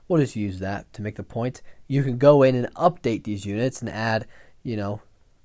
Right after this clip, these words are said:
luxury vinyl plank flooring, uh, do the classic, classic, uh, gray walls with white trim, do that, your stainless steel appliances, granite countertops. If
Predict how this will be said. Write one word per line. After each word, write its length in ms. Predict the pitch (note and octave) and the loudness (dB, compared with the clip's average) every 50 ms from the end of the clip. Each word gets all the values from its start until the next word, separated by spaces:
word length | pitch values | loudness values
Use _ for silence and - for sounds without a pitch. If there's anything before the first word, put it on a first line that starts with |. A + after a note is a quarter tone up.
| - - | -10 -4
luxury 460 | A2 A2+ G#2+ F#2+ A2+ A2 A2 G#2+ G#2 | -4 -4 -4 -2 -4 -4 -2 -2 -2
vinyl 340 | G#2 A2 G#2+ A2 G#2+ G#2 - | -2 -2 -2 0 -2 -4 -6
plank 280 | - A2+ G#2+ G#2 - | -6 -6 -6 -6 -8
flooring, 540 | - - - D3 D3+ D3 D3 C#3+ C#3+ C3 B2 - - - _ _ _ - _ _ _ _ - _ _ _ _ - - _ - - - | -10 -2 2 4 6 8 8 6 6 2 -2 -6 -14 -20 _ _ _ -20 _ _ _ _ -20 _ _ _ _ -20 -20 _ -20 -18 -12
uh, 240 | - G2+ F#2+ F#2 F#2 - - - - - - - - - | -8 -6 -4 -4 -6 -8 -10 -18 -20 -20 -20 -20 -20 -2
do 140 | - F#3 F#3 | 4 6 6
the 120 | D#3+ C#3+ - | 8 6 4
classic, 880 | - - - - C3+ B2+ B2 B2 A#2+ A#2+ - - - B2 A2+ - - - - _ - - - - | 2 -4 0 4 4 6 6 6 4 2 0 -4 -4 -4 -4 -6 -12 -20 -20 _ -20 -20 -20 -20
classic, 720 | - - - C#3 B2+ B2 B2 A2+ - - A#2+ G#2+ - - - - - _ - _ _ _ _ - | -20 -4 0 2 4 4 2 2 0 -4 -6 -6 -6 -10 -18 -20 -20 _ -20 _ _ _ _ -2
uh, 260 | A#2+ A2 G#2 G2 G#2 | 0 0 0 0 -2
gray 300 | A2 - C#3 B2+ B2 A#2+ | -2 2 4 4 4 4
walls 380 | A#2 A#2 A#2 A#2 A#2 A#2 A2+ | 4 4 4 4 4 4 2
with 140 | A#2+ G#2 - | -4 -4 -2
white 200 | G#2+ G#2+ G2+ - | -2 -2 -2 -4
trim, 460 | - - F#3 F3 E3 E3 D#3+ D3 C#3+ - - - - _ _ - | 0 4 6 6 8 6 6 2 0 -4 -12 -20 -20 _ _ -6
do 200 | B2+ C3 C3 B2+ | -2 0 0 0
that, 500 | B2+ C#3+ D3 D3 D3 D3 C#3+ C3+ - - B2 | 2 4 4 4 4 2 2 0 -4 -8 -8
your 100 | A#2 G#2+ | -8 -6
stainless 360 | - - B2 B2+ B2 A2 - | -4 -4 -2 -2 -2 -4 -2
steel 180 | - B2+ A#2 | -2 -2 -2
appliances, 640 | A2 - - - A#2+ B2 B2 A#2+ A2+ - B2 A2+ G#2+ | -2 -4 -4 -4 -2 -2 -2 -4 -4 -4 -6 -6 -6
granite 380 | - - - A#2 A#2+ A#2 G2+ - | -8 -6 -4 -4 -4 -4 -4 -6
countertops. 540 | C3+ A#2 A2+ A#2 A2+ - B2 A#2 A2+ - - - - - - - - - - - - - - - - - - - | -4 -4 -4 -6 -4 -2 -2 -2 -2 -4 -10 -16 -18 -18 -20 -20 -20 -20 -20 -20 -20 -20 -20 -20 -20 -20 -8 0
If 340 | F3 F3 F#3 F3+ - - | 4 4 4 4 2 -6